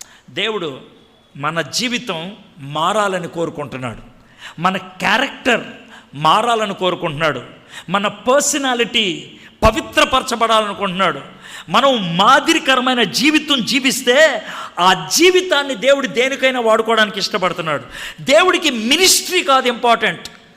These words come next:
మినిస్టర్, సేవకుడు. How is your life? ఏలియాని దేవుడు తర్బీదు చేసుకుంటూ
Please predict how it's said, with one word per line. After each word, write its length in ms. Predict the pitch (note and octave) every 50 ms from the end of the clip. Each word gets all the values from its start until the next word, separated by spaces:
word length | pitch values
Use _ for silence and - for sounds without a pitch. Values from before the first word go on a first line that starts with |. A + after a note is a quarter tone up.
| _ _ _ -
మినిస్టర్, 640 | B2+ C3+ D#3 E3+ F3+ D#3+ - - - - D3 B2+ - - - - - _ _ _ _ _ _ _ _ _ _ -
సేవకుడు. 580 | - - - - C#3+ C3+ C3 A#2+ - - - - _ _ _ _ _ _ _ _ _ _ _ _ _ _ _ _ _ _ _ _ - -
How 140 | C#3+ D#3+ E3
is 100 | C#3+ D#3+
your 140 | D3+ C3+ C#3+
life? 500 | C#3+ C3 A2 F#2+ - - - - - - _ _ _ _ _ _ _ _ _ _ _ _ _ _ _ -
ఏలియాని 480 | E3 G3+ A3 A3 G3+ E3 C#3 B2+ A#2+ - - - - _ _ _ - - - - - -
దేవుడు 380 | B2 F3+ G#3 B3 A#3+ A#3 G3+
తర్బీదు 640 | - - - G3 F3+ F#3 F#3+ F3 E3 B3 C4 A3+ F#3
చేసుకుంటూ 800 | A#3+ A#3+ - G3+ F#3 - - - F3 D3+ C3+ F3 D3+ C3 A#2